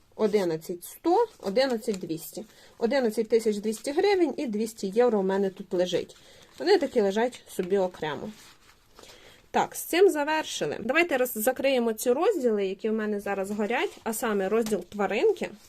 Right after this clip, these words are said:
і подарунки. О, в мене тут ще в транспорті лишалися гроші. Рівно тридцять гривень, які відправляються у виклик «Тридцять днів без кави».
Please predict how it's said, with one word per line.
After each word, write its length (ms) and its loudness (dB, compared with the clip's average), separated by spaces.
і 120 2
подарунки. 720 -2
О, 160 6
в 200 -8
мене 260 2
тут 180 -6
ще 180 -4
в 60 -8
транспорті 600 -4
лишалися 580 -4
гроші. 500 -8
Рівно 360 -2
тридцять 400 -2
гривень, 500 2
які 300 -2
відправляються 840 0
у 60 0
виклик 420 0
«Тридцять 400 -6
днів 280 0
без 160 -8
кави». 380 -12